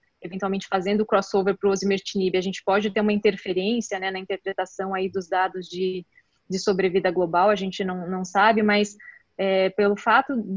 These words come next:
de ter sido tão impressionante, né, o, o benefício em termos de sobrevida livre de doença, e agora a gente viu o, o, o padrão de, de recorrência, que eu acho que isso é clinicamente muito significativo.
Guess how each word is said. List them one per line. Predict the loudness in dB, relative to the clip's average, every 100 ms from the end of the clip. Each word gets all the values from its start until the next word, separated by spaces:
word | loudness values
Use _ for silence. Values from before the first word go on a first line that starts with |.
| -6
de | -2
ter | 2 2
sido | 2 0
tão | 0 0 0
impressionante, | 2 0 2 2 4 2 0 -2
né, | 2 4
o, | 4 4
o | 4
benefício | 4 4 0 -2 0
em |
termos | 2 2 2
de |
sobrevida | 2 2 2 2 2 0
livre | 0 -4
de | -2
doença, | 0 0 -2 -6 -2
e | 0
agora | 2 4 4
a |
gente | 2 0 0
viu | 0 2 2
o, |
o, | 0 0 0 0 -2 -4 -4 -6 -6
o | 0
padrão | 0 2 2 2 0
de, | 0 0
de | 0 -4
recorrência, | -4 -4 -10 -6 -8 -6 -4
que | 4
eu | 4
acho | 4
que | -4
isso | -2
é | -2
clinicamente | -2 -4 -2 -2 -2 -2
muito | 0 0 -2
significativo. | -4 -4 -4 -2 -4 -4 -8 -10 -10